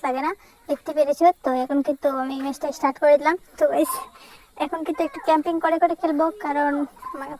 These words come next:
প্লাস লাগবে আমার, মাস্টার যেতে হবে। তো গাইস, এখন রাশ করবো না, এখানে সাইডে নেমে গেলাম। তো গাইস, এখানে সাইডে নেমেও দেখি এখানে বান্দা। মানে গাইস, আমি যতই ক্যাম্পিং করতে যাই, আমার সাথে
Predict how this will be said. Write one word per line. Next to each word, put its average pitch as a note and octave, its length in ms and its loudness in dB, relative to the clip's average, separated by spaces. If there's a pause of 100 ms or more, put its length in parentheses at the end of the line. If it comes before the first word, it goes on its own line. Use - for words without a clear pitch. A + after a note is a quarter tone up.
প্লাস D4 260 4 (120)
লাগবে C4+ 280 2
আমার, C4+ 200 -4 (100)
মাস্টার C4+ 320 -6
যেতে C#4 200 0
হবে। B3+ 240 2 (580)
তো - 140 -6
গাইস, D4+ 220 2
এখন D4+ 160 -6 (120)
রাশ C#4 220 0
করবো D4 200 0
না, C#4+ 100 -2
এখানে C#4+ 220 -4
সাইডে C#4 320 0
নেমে D4 220 2
গেলাম। D4 180 0 (400)
তো - 100 4
গাইস, F4+ 180 6
এখানে F#4 200 -2
সাইডে F4 320 4
নেমেও E4 320 6
দেখি D4+ 200 -4
এখানে C#4 260 2
বান্দা। B3+ 220 -2 (320)
মানে F4+ 200 4 (100)
গাইস, E4+ 180 6
আমি E4 260 0
যতই E4+ 300 2
ক্যাম্পিং E4+ 320 2
করতে F4 260 2
যাই, D#4 280 6
আমার C#4+ 220 -6
সাথে C#4+ 160 -2